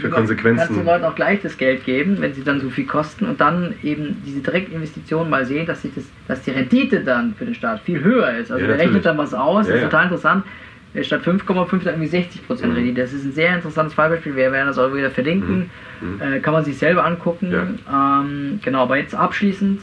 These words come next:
Speaker 2: zu dem Punkt.
Speaker 1: Was auch noch, was ich noch
Speaker 2: Mhm.
Speaker 1: anfügen wollte,
Speaker 2: Mhm.
Speaker 1: merkt ihr, was du jetzt gerade sagen wolltest?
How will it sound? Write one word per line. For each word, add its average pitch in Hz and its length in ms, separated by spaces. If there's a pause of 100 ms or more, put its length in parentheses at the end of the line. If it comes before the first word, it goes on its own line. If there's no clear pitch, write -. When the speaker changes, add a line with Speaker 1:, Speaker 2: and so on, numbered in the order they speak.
Speaker 2:
zu 190 120
dem 170 160
Punkt. 220 260 (340)
Speaker 1:
Was - 140
auch 113 120
noch, 110 140 (100)
was 104 160
ich - 60
noch 131 140
Speaker 2:
Mhm. 143 60
Speaker 1:
anfügen 117 340
wollte, 135 320
Speaker 2:
Mhm. 214 100 (400)
Speaker 1:
merkt 113 240
ihr, 113 60
was 107 180
du 104 60
jetzt 98 100
gerade 98 240
sagen 95 240
wolltest? 98 300